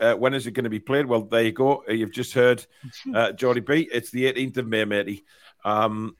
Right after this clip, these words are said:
Speaker 1: so we can, uh, get that one look forward to as well, which, which, by the way, is not gonna be an easy game given how Brighton are playing right now.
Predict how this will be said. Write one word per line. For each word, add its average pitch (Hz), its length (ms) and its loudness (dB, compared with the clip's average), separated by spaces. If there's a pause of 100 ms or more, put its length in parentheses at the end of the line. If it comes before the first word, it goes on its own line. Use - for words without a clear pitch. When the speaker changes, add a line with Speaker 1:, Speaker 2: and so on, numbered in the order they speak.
(100)
Speaker 1:
so 110 240 -4
we 101 160 -6
can, 110 300 -4
uh, 110 260 2
get 110 160 -2
that 127 160 2
one 104 160 -4
look 98 120 -4
forward 104 300 -2
to 101 140 -6
as 95 80 -8
well, 110 160 2
which, - 320 -4
which, 160 220 -2
by 117 120 8
the 98 80 0
way, 95 120 4
is 101 80 -2
not 127 160 2
gonna 113 120 -2
be 107 140 -2
an 107 60 2
easy 98 240 -4
game 113 220 0
given 101 220 -6
how 98 120 -2
Brighton 123 400 2
are 90 60 -6
playing 90 280 -4
right 87 240 -4
now. 85 200 -6